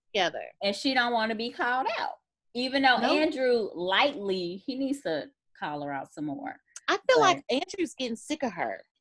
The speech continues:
Speaker 2: Uh, Andrew about to
Speaker 1: Have
Speaker 2: dump
Speaker 1: you
Speaker 2: that ass.
Speaker 1: Have you noticed, like, his face? He just be like, you know how you be at the end of a relationship and you just be like, "Ugh."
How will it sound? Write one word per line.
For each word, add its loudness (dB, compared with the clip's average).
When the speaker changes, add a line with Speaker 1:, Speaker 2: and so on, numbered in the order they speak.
Speaker 2:
Uh, 6
Andrew 0
about 4
to 4
Speaker 1:
Have 6
Speaker 2:
dump 6
Speaker 1:
you 8
Speaker 2:
that 0
ass. -4
Speaker 1:
Have -2
you 0
noticed, 0
like, 0
his -6
face? -2
He -4
just -8
be 0
like, 0
you -2
know 2
how 6
you 4
be 0
at -2
the -2
end 2
of -4
a 2
relationship -2
and -2
you -2
just -4
be -2
like, 2
"Ugh." 6